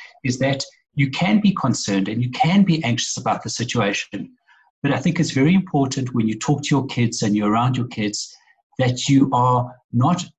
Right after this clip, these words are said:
allowing them or making them feel insecure if you are feeling overwhelmed by the situation. So,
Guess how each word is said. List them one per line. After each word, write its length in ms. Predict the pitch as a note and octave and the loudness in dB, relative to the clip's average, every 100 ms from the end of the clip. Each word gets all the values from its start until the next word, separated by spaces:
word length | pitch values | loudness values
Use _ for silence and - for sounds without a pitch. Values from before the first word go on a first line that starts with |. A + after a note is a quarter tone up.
| - | -2
allowing 420 | B2 A#2 B2+ D3+ C#3 | 2 2 4 2 2
them 140 | A2 | 2
or 80 | G#2+ | 0
making 480 | G#2+ C#3+ D#3 E3+ A#2+ | 0 0 2 4 4
them 200 | G#2+ G#2 | 0 -4
feel 300 | - D#3 C3+ | -2 0 0
insecure 680 | A2+ - B2 - A#2 C3 - _ _ | -2 -4 -6 -2 -2 -2 -8 _ _
if 160 | B2+ A#2+ | -10 -6
you 300 | A2 D3 D3+ | 2 4 4
are 100 | C3 | 2
feeling 420 | - B2+ A2 G#2 A2 | 0 2 2 0 -2
overwhelmed 440 | G#2 G2+ G2+ G2+ | -2 0 2 2
by 100 | G2+ | 0
the 100 | G2 | -4
situation. 560 | - - G2+ F#2+ - G2+ | -8 -6 -6 -4 -6 -6
So, 260 | - B2 | -4 -4